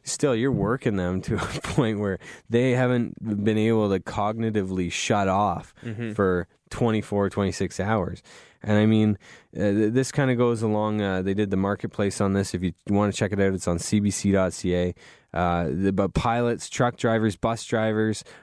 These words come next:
Speaker 1: aren't allowed to work for more than thirteen or fourteen continuous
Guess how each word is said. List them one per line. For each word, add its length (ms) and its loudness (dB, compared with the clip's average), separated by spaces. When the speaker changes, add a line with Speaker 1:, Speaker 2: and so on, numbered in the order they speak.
Speaker 1:
aren't 260 2
allowed 460 2
to 80 0
work 320 0
for 180 0
more 320 4
than 220 0
thirteen 720 0
or 140 0
fourteen 680 -2
continuous 720 2